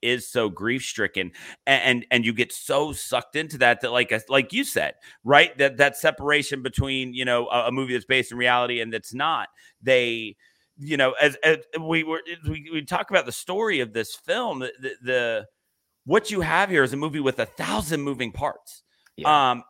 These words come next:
Speaker 1: and it's, it's easy for us to be like, "Yeah, we do a horror movie podcast. We're gonna do Hereditary." Like, that is a horribly scary movie.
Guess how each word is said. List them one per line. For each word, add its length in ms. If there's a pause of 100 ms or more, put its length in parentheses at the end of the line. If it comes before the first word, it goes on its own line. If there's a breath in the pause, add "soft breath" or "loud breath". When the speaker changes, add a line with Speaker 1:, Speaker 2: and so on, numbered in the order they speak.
Speaker 1:
and 420 (100)
it's, 380 (220)
it's 200
easy 280
for 180
us 120
to 80
be 60
like, 160
"Yeah, 100
we 100
do 120
a 40
horror 160
movie 200
podcast. 520
We're 80
gonna 140
do 120
Hereditary." 600
Like, 200
that 200
is 140
a 240 (140)
horribly 460
scary 320
movie. 360